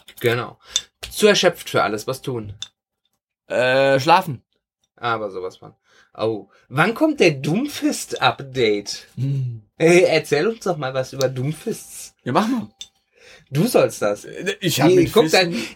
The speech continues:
Speaker 1: da, da, da steht an den Aushilfsjedi.
Speaker 2: Ich hab mit Doomfists nichts zu tun.
Speaker 1: Schade.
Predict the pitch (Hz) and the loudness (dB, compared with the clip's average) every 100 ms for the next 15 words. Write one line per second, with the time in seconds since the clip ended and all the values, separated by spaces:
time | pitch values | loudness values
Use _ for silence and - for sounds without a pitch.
0 | - 135 151 131 143 - 185 190 - 151 | -2 0 2 2 0 0 0 -2 0 0
1 | 233 262 214 208 - 147 143 117 - 110 | 0 -2 0 0 0 -2 -2 -4 -6 -8
2 | 104 98 - _ - - - - - 135 | -8 -10 -16 _ -20 -16 -14 -14 -10 -6
3 | 139 160 196 196 147 196 226 190 175 - | 0 4 2 2 -2 0 0 -2 -4 -2
4 | 170 170 - 143 156 156 - _ _ _ | -2 -2 -4 -6 -4 -6 -12 _ _ _
5 | _ _ - - - - 113 95 - | _ _ -16 -14 -12 -6 0 0 -2